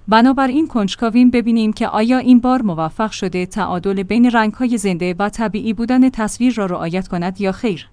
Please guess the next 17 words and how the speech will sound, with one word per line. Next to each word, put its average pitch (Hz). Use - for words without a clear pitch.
احتمالاً 269
این 269
کیفیت 240
بالا 185
به 226
لطف 208
قابلیت 196
پراسکلر 202
است 180
که 233
جزئیات 226
بیشتری 190
را 190
به 180
تصویر 196
اضافه 202
می‌کند. -